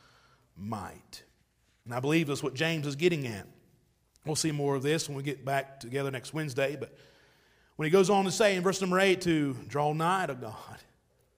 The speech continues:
'Cause once you start actually thinking about your adversary, your, your enemy, resist the devil, he'll flee from you. When you start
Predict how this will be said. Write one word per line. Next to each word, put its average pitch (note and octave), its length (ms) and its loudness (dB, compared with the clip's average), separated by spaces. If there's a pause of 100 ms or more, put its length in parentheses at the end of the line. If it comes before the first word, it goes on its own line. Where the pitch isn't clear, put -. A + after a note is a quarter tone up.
'Cause E3+ 120 -6
once B3 180 4
you B3+ 80 4
start A3 320 4
actually G#3+ 500 4
thinking G#3 840 4
about F3 320 6
your F3+ 320 8
adversary, E3+ 720 4
your, F3+ 220 6 (220)
your F#3 240 8
enemy, G3+ 360 6
resist F3+ 460 6
the F#3+ 100 10
devil, F#3+ 380 6
he'll E3+ 120 6
flee A3+ 260 2
from F3+ 220 -2
you. F#3 120 0
When F#3+ 80 0
you F#3+ 60 -4
start A3+ 260 0